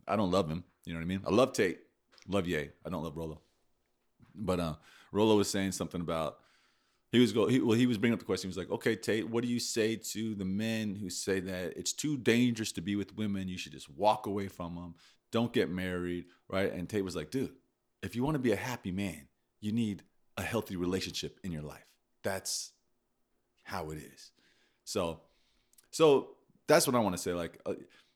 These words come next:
so w-, with all these people like Ye, right? Ye is getting super canceled because he said, "I love Hitler."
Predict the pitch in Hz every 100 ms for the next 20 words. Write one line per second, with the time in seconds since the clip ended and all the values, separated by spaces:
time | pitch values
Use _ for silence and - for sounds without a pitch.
0 | - 101 139 120 127 101 110 143 151 151
1 | 120 104 92 92 98 113 90 71 73 87
2 | 90 95 107 107 104 90 - - 165 131
3 | 127 135 110 95 - 78 - _ _ _
4 | _ 113 98 104 95 - 92 90 87 -
5 | _ 98 101 95 92 92 87 104 98 76
6 | 69